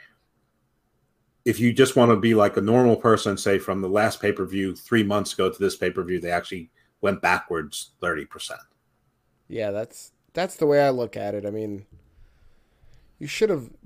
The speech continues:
Speaker 2: gained a lot of steam and momentum with Adam Cole,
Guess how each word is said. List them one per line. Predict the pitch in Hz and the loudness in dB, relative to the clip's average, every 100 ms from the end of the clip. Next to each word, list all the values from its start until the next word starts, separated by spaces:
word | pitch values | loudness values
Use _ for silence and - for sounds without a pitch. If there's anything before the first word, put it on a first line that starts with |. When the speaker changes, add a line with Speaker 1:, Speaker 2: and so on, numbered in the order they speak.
| 110 | -4
Speaker 2:
gained | 156 170 160 | 2 2 2
a | |
lot | 131 139 | 2 2
of | 131 | 0
steam | - - 151 | -4 -2 2
and | 147 127 | 2 0
momentum | 120 131 156 147 120 117 | -2 0 0 -2 -6 -4
with | 110 101 - _ _ _ | -6 -6 -16 _ _ _
Adam | - 123 123 113 | -4 -2 0 -2
Cole, | - 139 151 143 139 139 131 | -2 4 6 6 4 2 0